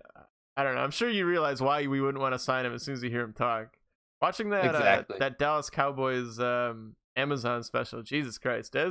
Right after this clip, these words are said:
Speaker 1: is a fucking locker room cancer. That dude's insane.
Speaker 2: Right, but the thing was, it wasn't, like, nobody knew about Josh Gordon. They might have known, but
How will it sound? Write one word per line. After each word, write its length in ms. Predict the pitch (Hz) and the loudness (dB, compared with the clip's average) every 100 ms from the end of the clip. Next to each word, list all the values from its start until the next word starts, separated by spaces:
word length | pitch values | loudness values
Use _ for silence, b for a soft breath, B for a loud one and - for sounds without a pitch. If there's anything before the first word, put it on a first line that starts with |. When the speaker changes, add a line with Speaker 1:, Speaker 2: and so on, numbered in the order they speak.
| 160 | -2
Speaker 1:
is 80 | 123 | -6
a 80 | |
fucking 440 | 123 131 120 117 110 _ _ _ _ _ | -4 -4 -4 -12 -16 _ _ _ _ _
locker 260 | 127 139 151 | 0 0 0
room 160 | 131 | -2
cancer. 520 | - 143 131 120 110 113 | -4 -2 -2 -2 -8 -8
That 120 | 123 | -4
dude's 220 | 156 113 | -4 -4
insane. 680 | 110 - - 127 120 104 127 _ _ _ _ - - _ _ 110 | -10 -14 -6 -4 -4 -8 -16 _ _ _ _ -10 -10 _ _ 2
Speaker 2:
Right, 400 | 123 131 113 - _ - | 8 10 8 4 _ 2
but 160 | 160 151 | 2 4
the 80 | |
thing 280 | 139 196 226 | 4 6 8
was, 360 | 196 233 180 - - | 8 8 6 -4 -4
it 100 | 165 | 4
wasn't, 240 | 185 185 - - | 4 4 -6 -6
like, 140 | 113 | -2
nobody 260 | 139 170 180 | 0 2 4
knew 160 | 175 | 6
about 260 | 185 180 131 | 6 6 4
Josh 260 | 147 147 - _ _ _ | 6 6 6 _ _ _
Gordon. 520 | 135 180 127 117 92 - | 4 6 4 0 -8 2
They 100 | 175 | 8
might 160 | 208 | 8
have 120 | 123 110 | 8 6
known, 260 | 110 113 | 4 4
but 240 | 104 101 | 4 4